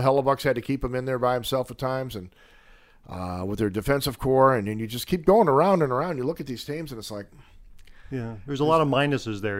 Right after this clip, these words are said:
Speaker 2: There's just
Speaker 1: Yeah,
Speaker 2: a lot of,
Speaker 1: yeah.
Speaker 2: you know, they, they are, this is the, this is the argument against them, and there are a lot more arguments against them than for them, uh, for a lot of those teams.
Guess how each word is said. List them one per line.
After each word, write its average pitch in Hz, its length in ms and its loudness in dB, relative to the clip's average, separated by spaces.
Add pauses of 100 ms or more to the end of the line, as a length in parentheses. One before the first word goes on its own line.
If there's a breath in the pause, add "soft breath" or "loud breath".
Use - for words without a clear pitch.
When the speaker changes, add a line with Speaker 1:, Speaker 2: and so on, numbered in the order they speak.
Speaker 2:
There's 110 160 -4
just - 20 -4
Speaker 1:
Yeah, 202 140 4
Speaker 2:
a - 80 8
lot 135 120 4
of, - 60 4
Speaker 1:
yeah. 185 140 4
Speaker 2:
you 131 60 0
know, 123 180 -2
they, 139 160 0
they 151 240 2
are, 139 260 2
this 131 240 -2
is 147 140 0
the, 139 120 2
this 160 220 0
is 156 120 0
the 143 100 0 (240)
argument 151 400 4
against 131 380 0
them, 113 400 0 (380 soft breath)
and 127 100 -10
there 117 60 -4
are - 20 -2
a 117 80 0
lot 143 180 4
more 135 180 2
arguments 127 360 0
against 123 420 -2
them 110 180 -2
than 107 140 -6
for 120 300 -4
them, 98 260 -8 (380 soft breath)
uh, 107 240 -8
for 110 180 -10
a 107 60 -6
lot 110 160 -2
of 104 80 -6
those 98 220 -12
teams. 98 400 -16